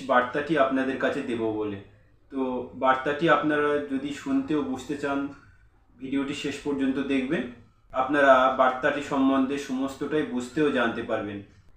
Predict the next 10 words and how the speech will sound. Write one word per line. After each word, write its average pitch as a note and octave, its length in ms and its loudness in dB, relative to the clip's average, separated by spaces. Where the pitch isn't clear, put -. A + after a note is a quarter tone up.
এই D3 160 0
বার্তাটি E3 480 8
হলো D#3+ 260 4
আমার C3+ 400 6
মেদিনীপুরবাসী E3 1040 0
সমস্ত E3 600 -2
মাছ D3 320 4
চাষি D3+ 240 -4
ভাইদের B2 420 -2
জন্যে, G#2 300 -8